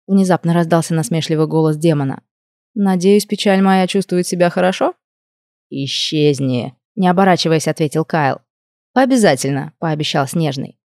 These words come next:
Но мне необходимо завершить одно маленькое, но при этом невероятно важное дело. Или ты предпочитаешь, чтобы твоя избранница осталась невестой демона? Ой, нет, а можно не надо?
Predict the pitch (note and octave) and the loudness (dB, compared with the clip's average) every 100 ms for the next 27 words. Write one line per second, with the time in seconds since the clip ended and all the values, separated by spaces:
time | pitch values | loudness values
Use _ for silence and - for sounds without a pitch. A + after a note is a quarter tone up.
0 | _ _ _ _ A#3 B3 B3 A#3+ A#3+ A#3 | _ _ _ _ 0 2 4 6 6 6
1 | A3 G#3+ F#3+ G3+ G3+ G3+ G3+ - G#3 G3+ | 4 0 2 2 2 2 0 -2 -2 0
2 | G#3+ B3+ E3+ G3+ F#3 F3+ E3+ F3+ G#3+ G#3+ | 0 0 0 2 2 2 2 0 0 2
3 | G#3+ G#3+ G3+ G3 G#3 B3+ A3 D#3 C#3+ D#3 | 4 4 4 4 2 2 2 2 0 -2
4 | E3 D#3 - - _ _ _ _ _ A#3+ | 0 0 0 -4 _ _ _ _ _ -4
5 | A#3 A3 G#3+ G3+ G3 F#3 - - F3 D#3+ | 0 2 2 0 -4 -4 -6 -4 0 2
6 | D#3 - D#3 D#3 D#3 D#3 D3+ D#3 D3+ D3+ | 0 -2 -4 -4 -2 0 0 0 -2 -2
7 | D3+ D3 D#3 - D#3 D3+ - D#3+ D3 C3+ | -2 -2 -4 -2 -2 -2 -2 -2 -4 -4
8 | D3 D3+ B3+ B3 D3 _ _ _ _ _ | -6 -2 0 -2 -4 _ _ _ _ _
9 | _ - G3 F#3 F#3 E3 - - G3 A#3 | _ -4 -2 0 -2 -2 -4 -2 0 2
10 | G#3+ F#3+ F3+ D3 - | 2 2 2 0 -2